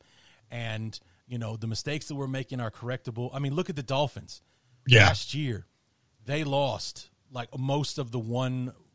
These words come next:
Speaker 1: one score games they were in. Now they're winning those games.
Speaker 2: Yeah.
Speaker 1: And, and that's the
Speaker 2: Exactly.
Speaker 1: difference between being eight and nine and right now they're, what, seven and two, seven and three?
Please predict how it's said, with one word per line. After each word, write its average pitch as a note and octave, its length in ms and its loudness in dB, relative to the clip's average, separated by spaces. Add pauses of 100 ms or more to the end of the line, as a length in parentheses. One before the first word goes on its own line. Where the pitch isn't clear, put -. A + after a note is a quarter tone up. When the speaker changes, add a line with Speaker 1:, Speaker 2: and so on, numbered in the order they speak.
(100)
Speaker 1:
one C3 220 -4
score B2 300 -4
games A#2+ 360 -4
they A#2 120 -4
were A2 140 -4
in. A#2+ 240 -4
Now B2+ 180 -2
they're B2 180 -4
winning B2 340 -6
those G2 200 -12
games. - 420 -14 (260)
Speaker 2:
Yeah. A#2 300 10
Speaker 1:
And, G#2+ 80 -6
and B2 160 -6
that's C#3+ 220 0
the G#2 60 2
Speaker 2:
Exactly. C3 120 2
Speaker 1:
difference B2+ 340 -4
between B2+ 460 -6
being A2+ 440 -4 (520)
eight C#3+ 180 -6
and C3 80 -6
nine C3 280 -2
and A#2 120 -2
right A#2 180 0
now B2 200 -2
they're, A#2 140 -2
what, G#2 260 -8
seven A#2+ 380 -4
and A2+ 240 -2
two, C3 260 -4
seven A#2+ 320 -4
and A2+ 100 -4
three? C3+ 320 -8